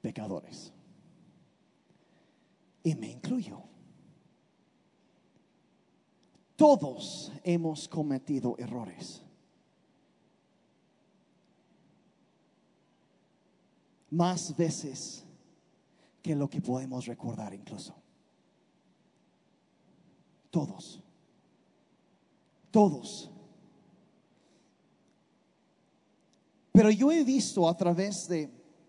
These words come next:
años de experiencia que cuando se habla y se confronta la impureza o la inmoralidad en la vida de una persona, siempre veo que hay tres respuestas.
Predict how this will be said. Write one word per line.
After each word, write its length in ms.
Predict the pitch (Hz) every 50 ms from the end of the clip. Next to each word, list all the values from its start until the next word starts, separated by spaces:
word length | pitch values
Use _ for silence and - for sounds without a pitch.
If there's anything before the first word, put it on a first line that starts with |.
| _ _ _ _ _ _ _
años 420 | 185 202 220 226 220 208 196 -
de 80 | 170 180
experiencia 760 | 170 - - - 175 151 147 143 131 127 - - 120 104 90 - - - - - - _ _ _ _ _ _ _ _ _ _ _ _ _ _ _ _ _ _ _ _ _ _ _ _ _ _ _ _ _ _ - _ _ _ _ _ _ _ _ _ _ _ _ _ _ _ _ _ _ _ _
que 140 | - - 214
cuando 280 | - 202 226 233 247 226
se 200 | - 196 254 262
habla 400 | 247 277 320 339 311 277 233 214
y 60 | 208
se 180 | 175 - 220 214
confronta 840 | - 214 202 185 170 - - - 277 302 320 294 277 - 175 170
la 200 | 170 175 180 185
impureza 680 | 196 196 202 185 - 175 185 202 226 214 - - 185 165
o 120 | 160 160
la 220 | 165 175 170 175 165 - - - - - -
inmoralidad 640 | - 254 254 240 226 208 190 185 185 175 196 202 196
en 80 | 185 180
la 120 | 175 170
vida 180 | 160 190 202 190
de 100 | 165 185
una 140 | 190 196 180
persona, 400 | - 175 156 - 185 180 165 151
siempre 380 | - - 208 208 202 220 202
veo 200 | 170 175 170 160
que 140 | - - 175
hay 100 | 160 160
tres 360 | 160 - - 196 190 202 185
respuestas. 800 | 175 170 160 - - - 165 - - - 110 95 - - - -